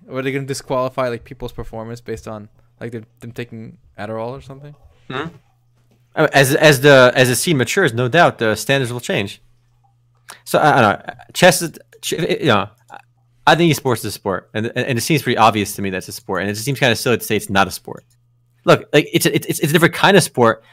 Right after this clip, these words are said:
Speaker 2: I mean, the sports world accepts, like, dressage and shooting as sports. Like, it's insane that people saying that esports are not a sport, but those same, th-, their same position defends, like,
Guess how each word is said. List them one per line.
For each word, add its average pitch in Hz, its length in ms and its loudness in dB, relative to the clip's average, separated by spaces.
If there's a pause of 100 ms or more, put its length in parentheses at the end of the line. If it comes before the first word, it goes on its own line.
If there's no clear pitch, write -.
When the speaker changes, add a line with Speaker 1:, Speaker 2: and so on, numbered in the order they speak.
(200)
Speaker 2:
I - 40 0
mean, 170 120 6
the 160 100 6
sports - 380 4
world 196 200 8
accepts, 170 380 2
like, 123 260 2 (160)
dressage 139 480 6
and 120 100 0
shooting 160 320 0
as 113 100 -4
sports. 101 400 -10
Like, 113 220 -8 (240)
it's 196 140 0
insane 220 460 4
that 165 120 2
people 143 420 -6 (200)
saying 175 240 2
that 147 100 0
esports 165 340 -2
are 131 60 -4
not 123 80 2
a 113 40 -4
sport, 117 360 -2
but 123 120 -2
those 156 200 0
same, 214 260 2 (300)
th-, 202 120 4
their 247 180 8
same 254 240 0
position 135 600 0 (160)
defends, 170 500 2
like, 127 260 2